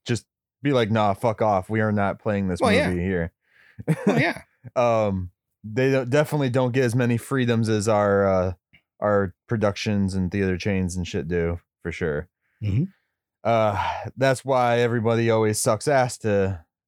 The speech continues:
Speaker 1: to the China theaters. Well, not
Speaker 2: Mm-hmm.
Speaker 1: theaters, but the government mostly.
Speaker 2: Yeah, it's the government. It's not to the people. It's to
Speaker 1: Yeah.
Speaker 2: the government.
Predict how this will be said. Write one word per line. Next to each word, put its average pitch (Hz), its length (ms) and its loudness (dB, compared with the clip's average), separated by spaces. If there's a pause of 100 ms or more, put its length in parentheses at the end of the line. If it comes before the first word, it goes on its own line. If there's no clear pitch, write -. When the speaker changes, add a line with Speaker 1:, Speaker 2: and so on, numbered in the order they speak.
(120)
Speaker 1:
to 104 60 -8
the 92 120 -4
China 87 540 -2 (840)
theaters. 95 460 0
Well, 107 140 0
not 101 200 2
Speaker 2:
Mm-hmm. 92 60 -6
Speaker 1:
theaters, 98 380 2
but 95 180 -4
the 98 80 -4
government 85 460 -2
mostly. 80 420 -6 (1160)
Speaker 2:
Yeah, 175 180 2
it's - 140 -8
the 160 80 -2
government. 110 460 0
It's - 80 -4
not 269 160 0
to 120 100 -2
the 95 100 -6
people. 131 340 -4
It's - 120 -6
to 151 80 2
Speaker 1:
Yeah. 123 100 4
Speaker 2:
the 95 80 -2
government. 101 400 -2